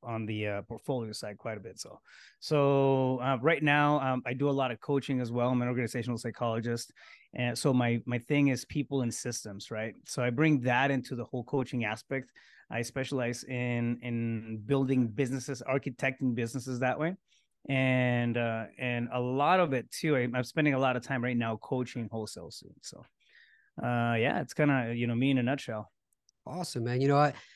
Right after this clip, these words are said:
Speaker 2: after years of, you know, being a musician, being in real estate, doing jujitsu, the people that I know that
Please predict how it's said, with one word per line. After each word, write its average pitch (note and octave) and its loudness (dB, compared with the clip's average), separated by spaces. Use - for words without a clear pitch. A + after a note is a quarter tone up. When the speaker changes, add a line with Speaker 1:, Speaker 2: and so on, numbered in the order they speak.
Speaker 2:
after D3+ 4
years D#3 6
of, B2+ -2
you C#3 -4
know, C3+ 2
being C#3+ 2
a - 4
musician, C3 2
being C3 0
in A#2+ -2
real C#3 2
estate, C3+ 0
doing B2+ -2
jujitsu, C#3 2
the B2+ 2
people E3 4
that D3 6
I C#3 6
know C#3 4
that B2+ 0